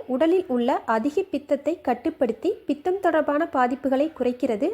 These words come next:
அதிக உடற்சூட்டை குறைத்து உடலை குளிர்ச்சியாக வைக்க உதவுகிறது. எட்டு, இதில் நிறைந்துள்ள ஆன்டி ஆக்சிடென்ட்ஸ் விட்டமின்கள் மூளையின் செயல்பாட்டை அதிகரிக்கிறது. கண் பார்வை திறன் மேம்படுவதற்கும்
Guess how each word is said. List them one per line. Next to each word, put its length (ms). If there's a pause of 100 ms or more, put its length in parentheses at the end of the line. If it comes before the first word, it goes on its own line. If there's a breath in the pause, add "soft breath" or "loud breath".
அதிக 440
உடற்சூட்டை 580
குறைத்து 480
உடலை 400
குளிர்ச்சியாக 560
வைக்க 400
உதவுகிறது. 600 (1200)
எட்டு, 440 (260)
இதில் 280
நிறைந்துள்ள 560
ஆன்டி 400
ஆக்சிடென்ட்ஸ் 640
விட்டமின்கள் 640
மூளையின் 420
செயல்பாட்டை 680
அதிகரிக்கிறது. 800 (100)
கண் 240
பார்வை 320
திறன் 260
மேம்படுவதற்கும் 800